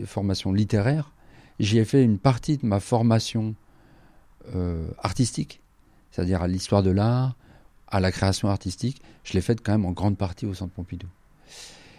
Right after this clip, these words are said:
Et, euh, et je crois que, du coup, quand, quand le président Serge Lasvigne, euh, du Centre Pompidou est venu me chercher,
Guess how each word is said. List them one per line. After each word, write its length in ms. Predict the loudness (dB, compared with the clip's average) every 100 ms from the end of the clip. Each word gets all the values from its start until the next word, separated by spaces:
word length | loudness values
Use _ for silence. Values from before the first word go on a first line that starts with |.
| -20 _ 4
Et, 240 | 6 8
euh, 680 | 6 4 2 0 -2 -4 -6 -8 -12 -14 -14 -16 -14
et 100 | -6
je 80 | -6
crois 200 | 0 0
que, 1000 | 4 4 6 4 4 2 2 0 -2 -4 -6 -8 -10 -8 -8
du 200 | -2 -2
coup, 240 | 0 0 0
quand, 920 | 4 4 4 2 0 -2 -4 -6 -8 -6
quand 140 | -2
le 440 | 0 0 -2 -4 -8
président 420 | -2 -2 0 0
Serge 260 | 0 0 2
Lasvigne, 520 | 0 2 2 2 2
euh, 240 | -2 -6 -8
du 140 | -8
Centre 240 | -6 -6
Pompidou 340 | -4 -6 -2 0
est 60 |
venu 160 | 2 2
me 60 | 2
chercher, 500 | 0 -2 -4 -4